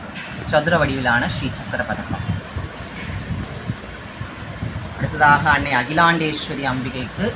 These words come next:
அணிவிக்கப்படும் வட்ட வடிவிலான ஸ்ரீ சக்கர வடிவத்தலான பதக்கம். மேல் பகுதி மட்டும்தான் இப்ப நான் காமிக்கிறேன்.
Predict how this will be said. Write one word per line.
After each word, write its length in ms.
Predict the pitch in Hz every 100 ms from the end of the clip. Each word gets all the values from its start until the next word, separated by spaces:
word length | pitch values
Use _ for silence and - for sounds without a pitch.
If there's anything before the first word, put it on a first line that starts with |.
| - - - - - - -
அணிவிக்கப்படும் 640 | 135 147 156 - 139 160 185
வட்ட 340 | 123 - 185
வடிவிலான 640 | 160 147 143 127 123 160 196
ஸ்ரீ 260 | - 151 143
சக்கர 340 | 139 123 127 123 - - - - - - - - -
வடிவத்தலான 720 | 120 131 - 123 120 117 143 220 - - -
பதக்கம். 440 | 113 110 - 175 247 - - -
மேல் 340 | 147 175 220 233
பகுதி 280 | 170 156
மட்டும்தான் 420 | 143 127 - 131 135
இப்ப 120 | 127
நான் 180 | 120 117
காமிக்கிறேன். 500 | 120 120 117 175